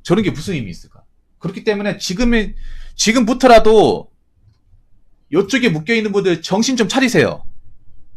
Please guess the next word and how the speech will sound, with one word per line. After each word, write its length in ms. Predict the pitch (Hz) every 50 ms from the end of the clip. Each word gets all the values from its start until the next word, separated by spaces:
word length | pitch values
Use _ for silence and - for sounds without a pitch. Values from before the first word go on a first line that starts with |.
| - - _ _ _ _ _ _ _ _ _ _ _ _ _ _ _ _ _ _ _ _ _ _ _ _ _ _ _ _ _ _ _ _ - - - - - - - - - _ - - _ _ _ _ _ _ _ - - - - - _ _ _ -
어? 300 | 113 135 160 - -